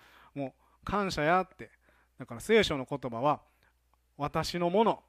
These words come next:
って、誰かのもの、テオピロさんじゃなくて、私のものとして厚かましく受け取って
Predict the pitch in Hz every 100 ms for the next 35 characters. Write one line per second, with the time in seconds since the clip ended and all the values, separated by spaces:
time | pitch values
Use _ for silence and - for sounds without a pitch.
0 | _ _ - 139 170 202 180 156 143 139
1 | 120 185 190 190 185 175 175 165 _ -
2 | 131 135 147 131 139 123 135 - 160 -
3 | 180 185 240 202 - _ - - - 143
4 | 165 - 165 160 - 131 131 147 170 165
5 | - 120 -